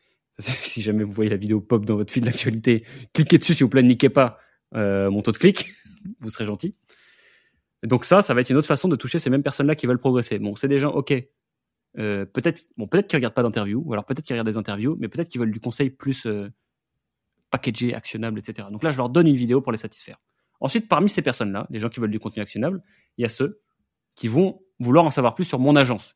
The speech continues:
Et mon agence, et je parle pas de l'expertise Facebook Ads ou marketing, ça, on l'a délocalisé sur la chaîne Kudak. Et ensuite, donc là, on passe au Bofu. Bofu, c'est quoi ? C'est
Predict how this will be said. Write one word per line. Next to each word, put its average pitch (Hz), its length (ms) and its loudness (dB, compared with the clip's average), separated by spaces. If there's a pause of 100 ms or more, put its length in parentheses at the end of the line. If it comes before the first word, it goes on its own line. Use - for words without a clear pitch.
Et - 60 -6
mon 135 160 4
agence, 147 320 4
et - 60 -12
je - 60 -16
parle 120 140 0
pas 175 80 2
de 165 40 0
l'expertise 127 400 -4
Facebook 113 300 -8
Ads 104 200 -6
ou 101 180 -6
marketing, 101 440 -10
ça, - 280 -6 (240)
on 110 40 -8
l'a 104 100 -2
délocalisé 127 500 2
sur 135 100 -6
la 104 80 -2
chaîne 120 180 -4
Kudak. - 360 -6 (1000)
Et 113 80 2
ensuite, 143 200 0
donc 117 160 -2
là, 143 80 4
on 117 60 0
passe 113 160 -4
au 107 40 -4
Bofu. 101 240 -2
Bofu, 127 260 -4
c'est - 120 -8
quoi ? 135 180 0
C'est - 300 -8